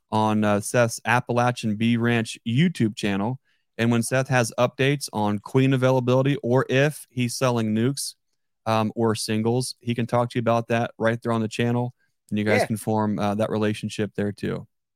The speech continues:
Speaker 2: Heck
Speaker 1: Couple more
Speaker 2: yeah.
Speaker 1: questions, Seth, and then we're gonna, uh, cut you loose here for the night. But, uh, the question is, how do you get your comb drawn out fast enough to build up as fast as you want?
Speaker 2: Sugar water, baby. Feed them suckers.
Speaker 1: Feed,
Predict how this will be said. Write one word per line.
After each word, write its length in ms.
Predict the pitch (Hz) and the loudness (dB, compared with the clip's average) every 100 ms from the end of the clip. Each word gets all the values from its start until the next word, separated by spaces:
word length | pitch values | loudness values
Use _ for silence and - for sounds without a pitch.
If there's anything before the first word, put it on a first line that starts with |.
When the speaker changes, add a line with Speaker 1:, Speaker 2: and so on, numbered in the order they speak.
| _ _ _ _ _ - - 170 | _ _ _ _ _ -16 -8 0
Speaker 2:
Heck 100 | 165 | 0
Speaker 1:
Couple 160 | 139 | 2
more 120 | 151 | 2
Speaker 2:
yeah. 40 | 143 | 4
Speaker 1:
questions, 440 | 151 151 151 139 | 4 4 2 0
Seth, 240 | 151 160 123 | 2 0 2
and 80 | 110 | 0
then 100 | 113 | 2
we're 120 | 123 | 2
gonna, 260 | 127 110 - _ _ - | 2 0 -2 _ _ -4
uh, 160 | 107 107 | 0 2
cut 280 | - 139 - | 2 0 2
you 60 | |
loose 300 | 113 135 143 | 2 2 2
here 220 | - 117 113 | 2 0 2
for 120 | 117 | 0
the 80 | 107 | 0
night. 320 | 107 123 - _ _ - _ | 2 0 -2 _ _ -20 _
But, 200 | 120 117 | 0 2
uh, 60 | 123 | 2
the 60 | 113 | 4
question 320 | 143 160 135 | 4 4 2
is, 180 | 123 - | 0 0
how 180 | - 151 | 2 2
do 60 | 165 | 4
you 80 | 143 | 2
get 120 | 135 | 2
your 100 | 123 | 0
comb 340 | - 139 131 | 2 2 2
drawn 260 | 113 120 127 | 2 2 2
out 180 | - - | -2 0
fast 360 | 120 135 - | 0 0 0
enough 280 | 107 104 101 | 0 0 -2
to 120 | 110 | -6
build 320 | 110 113 113 110 | -2 2 2 4
up 220 | 104 - _ _ - | 0 -2 _ _ -12
as 140 | 98 | -8
fast 320 | - - - 98 | -2 -2 -2 -4
as 100 | 107 | 0
you 120 | 113 | 2
want? 260 | 151 113 - _ _ _ _ _ _ | 2 0 -6 _ _ _ _ _ _
Speaker 2:
Sugar 380 | _ - 160 156 | _ -8 -4 -2
water, 300 | 143 135 131 | -2 -2 -4
baby. 320 | 131 127 127 - _ _ _ _ - - _ - | -6 -6 -8 -14 _ _ _ _ -20 -20 _ -6
Feed 240 | 165 160 | -4 -2
them 220 | 165 151 | -2 -4
suckers. 440 | - 143 - 110 - | -4 -6 -6 -14 -18
Speaker 1:
Feed, 680 | _ _ _ _ _ _ | _ _ _ _ _ _